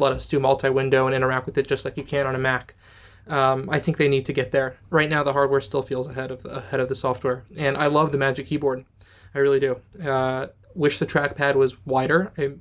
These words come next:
wish that we had a little bit more space to make the trackpad longer or taller, so bigger both directions. Uh, but the keyboard itself i-, is a great experience. I don't like that it requires two hands to flip the lid open,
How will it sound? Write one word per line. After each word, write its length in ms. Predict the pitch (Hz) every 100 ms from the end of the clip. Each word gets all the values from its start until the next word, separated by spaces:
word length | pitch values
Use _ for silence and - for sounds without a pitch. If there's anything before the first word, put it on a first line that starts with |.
| -
wish 480 | 160 143 143 - -
that 240 | 147 143 151
we 80 |
had 100 | 139
a 40 | 139
little 160 | 135
bit 100 | 139
more 140 | 139 139
space 280 | - 139 -
to 80 | 135
make 120 | 135
the 60 |
trackpad 440 | - 139 135 135 131
longer 440 | 131 135 160 190 - - - - -
or 300 | 147 135 127 -
taller, 400 | 143 131 147 196 _ _ - - - -
so 380 | - 131 131 202 - -
bigger 380 | 143 139 131 - -
both 320 | 135 135 -
directions. 640 | 143 131 - 165 170 - -
Uh, 200 | 170 143
but 180 | 147 147
the 60 | -
keyboard 440 | - 165 165 151
itself 360 | 143 156 147 143
i-, 40 |
is 240 | 135 139
a 40 | -
great 200 | 139 139
experience. 760 | - - 139 139 165 - - - - - - -
I 80 | 139
don't 340 | 135 151 143
like 360 | 143 135 131 -
that 380 | 135 131 - -
it 140 | - 143
requires 440 | 139 139 135 131
two 160 | - 135
hands 340 | 131 131 131
to 120 | -
flip 300 | - 139 127
the 120 | -
lid 180 | 135 131
open, 420 | 139 139 170 185